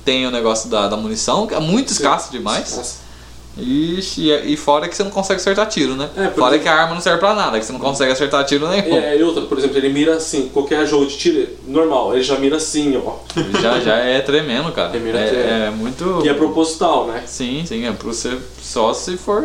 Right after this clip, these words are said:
Speaker 1: sei lá, você precisar mirar um lugar, assim. Eu não sei, tô jogando ainda, gente, não sei pra que que serve.
Speaker 2: E assim,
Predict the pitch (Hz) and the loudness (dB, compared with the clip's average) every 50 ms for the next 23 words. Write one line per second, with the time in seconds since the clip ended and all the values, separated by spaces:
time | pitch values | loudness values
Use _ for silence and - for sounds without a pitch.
0 | 311 285 226 - - - - 139 127 139 160 151 123 98 101 - - - - 113 | -2 -4 -4 -4 -4 -2 -2 -2 0 0 -2 -2 -4 -6 -8 -10 -10 -10 -10 -6
1 | 110 107 107 110 120 117 110 107 113 113 113 117 113 107 95 87 87 - 113 - | -2 -2 -2 -2 -2 -2 -2 -2 -2 -2 -4 -6 -6 -6 -4 -4 -4 -4 -6 -8
2 | - - 101 95 104 - - - - - - - - 147 170 202 220 208 214 - | -10 -12 -12 -14 -14 -14 -16 -16 -14 -14 -12 -8 -6 -4 -2 -2 -2 0 0 0
3 | 220 110 - 117 151 196 214 170 135 120 113 110 113 135 143 139 120 120 127 135 | 0 0 0 0 0 2 2 2 2 2 2 0 -2 -2 0 0 0 0 -2 -4
4 | 135 - 127 120 117 143 143 151 139 - 139 135 - - - 127 139 139 - 139 | -4 -6 -8 -4 0 2 2 2 2 0 0 -2 0 0 2 2 2 2 2 0
5 | 143 147 156 147 143 139 139 135 135 139 - - 156 143 135 - | 0 0 0 2 4 4 4 4 2 0 0 2 2 2 2 0